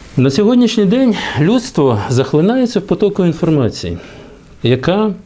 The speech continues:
з кожним днем якої стає все більше і більше, вона абсолютно різнопланова, і буває, що вона викладена досить нефахово.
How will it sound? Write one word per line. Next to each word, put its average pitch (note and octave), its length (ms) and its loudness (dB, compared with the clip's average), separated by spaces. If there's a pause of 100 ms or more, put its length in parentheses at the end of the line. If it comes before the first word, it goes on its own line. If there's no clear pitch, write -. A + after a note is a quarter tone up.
(220)
з - 100 -14
кожним F#3 400 2
днем D#3 240 2
якої C3+ 340 2
стає B2 320 0
все A2+ 200 -2
більше A2 400 0
і G2 100 2
більше, E3 440 0
вона C#3+ 320 2
абсолютно F3+ 460 0
різнопланова, C#3 800 0 (480)
і D#3+ 420 4 (100)
буває, F#3+ 440 2
що - 180 0
вона E3+ 200 2
викладена D3 540 2
досить B2+ 360 -2
нефахово. G2 520 -2